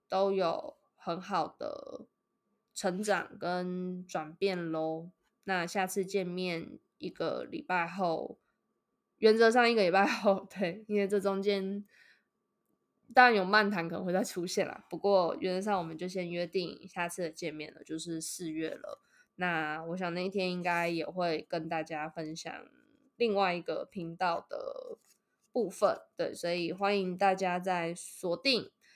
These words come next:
就是我另外一个频道，对，那我等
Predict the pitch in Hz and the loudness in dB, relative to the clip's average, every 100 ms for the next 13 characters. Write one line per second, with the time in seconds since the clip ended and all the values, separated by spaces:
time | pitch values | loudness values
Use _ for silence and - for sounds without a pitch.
0 | _ _ _ _ _ _ _ _ _ _ | _ _ _ _ _ _ _ _ _ _
1 | 196 190 190 175 127 92 69 50 50 50 | -2 0 0 0 -2 -4 -8 -12 -14 -16
2 | - - - - 202 - _ _ _ - | -18 -18 -16 -12 -14 -16 _ _ _ 0
3 | 190 214 214 202 185 190 165 170 170 - | 4 6 6 4 2 -2 -4 0 -2 -2
4 | - 180 190 190 175 165 175 160 127 | -8 -4 -2 0 -2 0 -2 -4 -10